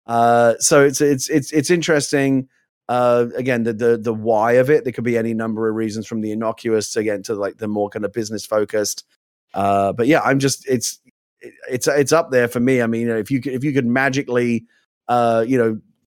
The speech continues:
propel your fo-, self forward in time to the release date of any one game in the future,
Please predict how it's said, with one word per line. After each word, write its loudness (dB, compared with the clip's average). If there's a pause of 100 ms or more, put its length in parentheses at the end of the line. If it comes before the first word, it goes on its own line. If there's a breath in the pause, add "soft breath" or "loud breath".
propel 2
your 2
fo-, -6
self 0
forward 2
in -2
time -2
to -6
the 0
release -2
date 0
of -8
any 0
one -4
game 0
in -4
the -8
future, -4